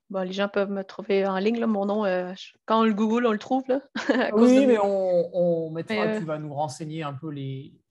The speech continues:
Speaker 2: ce qu'il
Speaker 1: ouais.
Speaker 2: faut pour te trouver, puis on le mettra dans la description. Voilà.
Speaker 1: Mm. Mais j'aime beaucoup, euh, échanger, euh, bien sûr, le, le, le temps est compté, mais, tu sais, questions si simples de, de, de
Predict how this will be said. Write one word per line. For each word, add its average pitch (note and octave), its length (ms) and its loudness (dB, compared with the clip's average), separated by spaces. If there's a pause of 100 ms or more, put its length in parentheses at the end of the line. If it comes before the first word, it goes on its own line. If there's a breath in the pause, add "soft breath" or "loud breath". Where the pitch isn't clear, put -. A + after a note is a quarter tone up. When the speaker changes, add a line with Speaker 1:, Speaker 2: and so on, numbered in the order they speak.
(440)
Speaker 2:
ce - 100 -20
qu'il G#3 80 0
Speaker 1:
ouais. G#3 120 2
Speaker 2:
faut F3 160 -2
pour E3+ 200 -8
te - 80 -6
trouver, E3+ 360 -4
puis F3 120 -8
on D#3+ 80 -2
le D#3 100 -4
mettra D#3+ 280 -4
dans F3 100 0
la E3+ 100 2
description. F3+ 600 -6 (240)
Voilà. C#3+ 420 -2
Speaker 1:
Mm. B3 140 4 (560 loud breath)
Mais A#3 220 6
j'aime A#3 200 2
beaucoup, D4 340 6
euh, C#4 100 10
échanger, B3 880 4
euh, G3 120 6
bien G3 160 -2
sûr, G#3+ 260 -4
le, F#3 120 0
le, F#3 180 -6
le F3+ 240 -8
temps A3 80 0
est G#3+ 80 -2
compté, G3+ 300 -2 (100)
mais, G3+ 260 -4
tu - 120 -6
sais, G#3+ 320 -6 (400)
questions A#3+ 340 -2
si A#3+ 140 -8
simples C4 640 2
de, G3+ 120 2
de, G3+ 140 0
de G#3 120 2